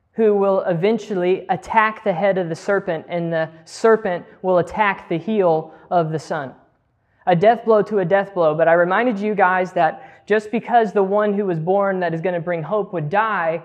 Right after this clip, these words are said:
what the enemy doesn't know is the one who brings hope would actually raise from the dead. Incredible.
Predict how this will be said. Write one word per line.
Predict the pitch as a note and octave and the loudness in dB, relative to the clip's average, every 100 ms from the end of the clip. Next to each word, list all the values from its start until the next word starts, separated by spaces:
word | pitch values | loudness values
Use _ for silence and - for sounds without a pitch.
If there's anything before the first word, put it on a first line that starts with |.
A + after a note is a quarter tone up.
| - _ _ | -16 _ _
what | E3 F#3+ | -4 0
the | F#3+ | 0
enemy | A#3+ A#3+ | 2 2
doesn't | G#3 F3+ E3+ | 2 0 -2
know | F3 F3+ | -2 0
is | F3+ D#3+ | -2 -2
the | E3+ | -4
one | F3+ A3 G#3 | 0 0 0
who | F#3+ | -2
brings | F3+ F3+ E3 | -2 -2 -4
hope | - C4+ A#3 G3+ - - | 0 2 4 0 -10 -4
would | F#3 F#3 | 0 2
actually | F#3 F3+ F#3+ F3+ | 0 -2 -2 -2
raise | E3 F#3 F#3 E3 | 2 2 2 -2
from | - E3+ | -4 -6
the | D3+ | -2
dead. | D3+ D3 - _ _ _ _ _ _ _ _ _ _ _ _ _ _ _ - | 0 -2 -4 _ _ _ _ _ _ _ _ _ _ _ _ _ _ _ -6
Incredible. | F3+ G#3 C#4 F#3 | 0 4 4 4